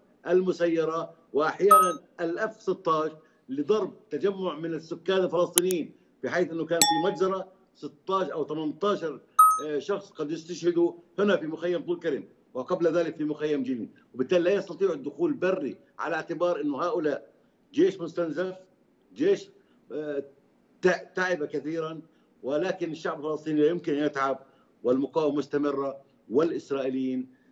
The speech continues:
سيرحلوا آجلًا أم عاجلًا، والأمريكي سيذهب للتفاوض مع قوى المقاومة مع حماس وأيضًا مع حزب الله كما فعل سابقًا في فيتنام وحتى في أفغانستان.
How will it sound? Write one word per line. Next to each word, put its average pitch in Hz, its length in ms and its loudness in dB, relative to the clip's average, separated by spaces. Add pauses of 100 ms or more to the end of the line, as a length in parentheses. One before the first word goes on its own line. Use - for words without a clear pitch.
سيرحلوا 135 600 2 (200)
آجلًا 160 440 -2
أم 139 80 -4
عاجلًا، 139 440 0 (280)
والأمريكي 170 800 2
سيذهب 151 560 -2
للتفاوض 170 720 0
مع 143 180 -2
قوى 185 260 0
المقاومة 170 540 -4 (420)
مع 160 100 -2
حماس 190 560 -4 (280)
وأيضًا 202 360 2
مع 165 120 -8
حزب 139 260 -10
الله 147 340 -4 (320)
كما 180 280 0
فعل 147 440 -4 (760)
سابقًا 147 580 0
في 127 160 0
فيتنام 160 640 0 (260)
وحتى 175 380 -2
في 143 140 0
أفغانستان. 95 480 -10